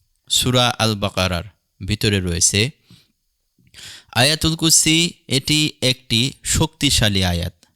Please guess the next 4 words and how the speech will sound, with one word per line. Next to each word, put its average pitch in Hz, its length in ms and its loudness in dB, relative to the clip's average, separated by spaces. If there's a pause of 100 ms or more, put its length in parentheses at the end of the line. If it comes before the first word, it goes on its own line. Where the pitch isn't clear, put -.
(260)
বা 107 220 2 (1160)
বদনজর 160 720 0 (180)
ও - 20 4 (160)
অন্যান্য 139 440 0